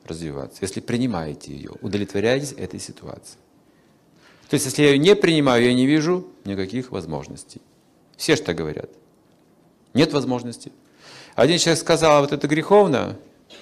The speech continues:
М, были на прогулке, он слышал нашу беседу и сказал: "А вот это греховно, если я продаю сейчас водку, чтобы сделать деньги и начать хороший бизнес". Я говорю: "Греховно".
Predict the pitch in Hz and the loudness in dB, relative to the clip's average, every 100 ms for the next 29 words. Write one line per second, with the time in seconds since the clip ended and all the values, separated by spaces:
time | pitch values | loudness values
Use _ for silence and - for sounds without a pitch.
0 | - - - 95 110 110 110 113 - 135 | -20 -16 -14 -14 -10 -6 -4 -2 -4 0
1 | 185 160 113 117 113 - 117 107 101 107 | 0 0 -2 -4 -4 -6 -6 -6 -6 -8
2 | 113 - 160 117 - 117 117 131 143 143 | -8 -4 -4 -4 0 0 0 -2 -4 -4
3 | 156 208 196 131 - 120 110 120 120 117 | 2 4 4 0 -2 -2 0 0 -2 -4
4 | - 113 - 113 - 87 - - - - | -6 -8 -2 -2 -2 -6 -6 -14 -20 -20
5 | - - - - 107 107 113 110 139 165 | -20 -20 -8 -4 -2 0 0 2 2 2
6 | 117 107 117 135 101 104 107 85 76 - | 0 -2 -4 -4 -4 -4 -6 -10 -12 -14
7 | - 95 90 82 85 110 104 101 | -12 -6 -6 -6 -4 -2 -2 -6